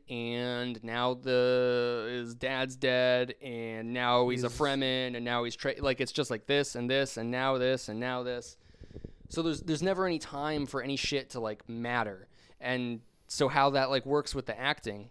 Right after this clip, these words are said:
Speaker 1: how Kyle MacLachlan has to handle that, I think, is just by delivering most of his lines pretty flat.
Speaker 2: Yeah. Yeah. I think, um,
Speaker 1: He
Speaker 2: one
Speaker 1: has
Speaker 2: of
Speaker 1: nice hair, though.
Speaker 2: He has very, I, I,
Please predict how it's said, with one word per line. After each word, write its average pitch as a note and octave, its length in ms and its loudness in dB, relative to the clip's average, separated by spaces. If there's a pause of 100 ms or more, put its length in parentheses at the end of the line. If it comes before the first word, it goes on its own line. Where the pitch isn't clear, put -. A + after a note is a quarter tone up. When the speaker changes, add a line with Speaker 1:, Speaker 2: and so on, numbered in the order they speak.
Speaker 1:
how A2+ 240 0
Kyle B2+ 280 0
MacLachlan A#2+ 480 -2
has B2 160 -6
to A#2 80 -12
handle C#3 300 -2
that, G#2+ 260 -2
I A#2+ 80 -6
think, B2 240 -4
is A2+ 100 -6
just B2 220 -2
by A#2+ 380 -2 (1160)
delivering C3 400 4
most C#3+ 200 4
of C#3 80 -6
his B2+ 80 -4
lines C3+ 240 0
pretty D3+ 240 -6
flat. B2+ 500 -4
Speaker 2:
Yeah. D3 260 8 (680)
Yeah. C#3+ 180 4 (680)
I D3+ 260 4
think, F#3+ 460 0 (100)
um, C3 640 0 (200)
Speaker 1:
He C#3+ 60 -14
Speaker 2:
one C#3 160 4
Speaker 1:
has D#3+ 100 6
Speaker 2:
of F3+ 60 6
Speaker 1:
nice D3+ 160 6
hair, A#2 180 6
though. F#2+ 240 -6
Speaker 2:
He D3+ 200 -2
has C#3 140 4
very, D3 300 4
I, C3+ 140 4
I, C3 40 0